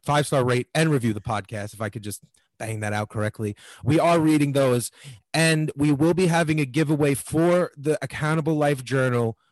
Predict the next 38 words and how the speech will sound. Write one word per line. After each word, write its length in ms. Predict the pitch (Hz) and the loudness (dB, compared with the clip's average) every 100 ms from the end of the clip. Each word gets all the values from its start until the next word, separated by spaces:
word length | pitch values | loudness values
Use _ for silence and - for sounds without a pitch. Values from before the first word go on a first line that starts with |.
| _ - | _ -4
and 140 | 127 | -2
it 20 | 131 | 0
will 140 | 123 | 0
have 200 | 127 131 | 0 -2
to 80 | 131 | -4
do 360 | 120 123 117 85 | 0 0 -2 -4
with 220 | 120 127 | -4 -2
the 60 | 131 | -2
reviews 440 | 123 110 120 117 | -2 0 0 0
that 100 | 110 | 0
are 60 | 110 | -2
posted 360 | - 110 - 107 | -2 -4 -4 -6
online. 460 | 104 107 104 98 | -6 -4 -4 -6
So 380 | - 107 104 110 | -6 -6 -6 -8
stay 240 | - 127 131 | -8 -4 -2
tuned 240 | 139 127 | -4 -6
for 80 | 120 | -4
that. 260 | 120 117 | -2 -2
There'll 140 | 123 110 | -2 -4
be 120 | 117 | -4
more 340 | 120 127 127 | -4 0 0
about 320 | 120 120 117 127 | 0 -2 -4 -4
that 240 | 120 - | -6 -6
soon. 420 | - 185 190 180 - - - _ | -2 0 0 -2 -6 -20 -20 _
Guys, 320 | 165 165 156 | 0 2 0
thank 300 | - 165 160 | 0 -2 -2
you. 240 | 170 156 143 _ _ | -4 -4 -6 _ _
Both 240 | 165 170 175 | -2 -2 -4
of 80 | 160 | -8
you, 100 | 160 | -6
thank 240 | 160 143 | -6 -8
you 60 | 147 | -10
for 140 | 147 | -8
being 260 | 165 165 156 | -6 -6 -4
here 180 | 156 | -4
today. 460 | 147 156 147 143 139 - - - - | -4 -4 -2 0 -2 -6 -20 -14 -2
Um, 340 | 127 131 127 | 0 0 0
David, 480 | 135 156 151 151 | 0 0 2 0